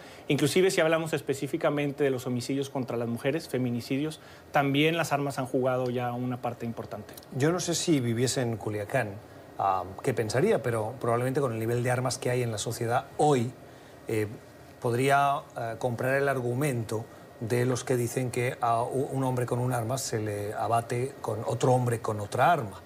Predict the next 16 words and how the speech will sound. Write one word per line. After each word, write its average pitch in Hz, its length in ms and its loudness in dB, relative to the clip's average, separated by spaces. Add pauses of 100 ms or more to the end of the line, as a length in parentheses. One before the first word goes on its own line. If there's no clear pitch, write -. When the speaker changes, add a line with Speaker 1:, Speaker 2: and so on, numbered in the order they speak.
(560)
Speaker 2:
¿Esa 147 400 2
es 139 160 -2
una 151 160 2
buena 143 220 2
estrategia? 143 480 0 (100)
Speaker 1:
Bueno, 135 200 6
en 127 80 4
Estados 156 280 2
Unidos 170 220 4
vemos 160 260 0
que 151 240 4
esas, 151 460 0
esos 147 260 0
mitos 143 320 0
han 123 100 -2
fallado. 110 380 -2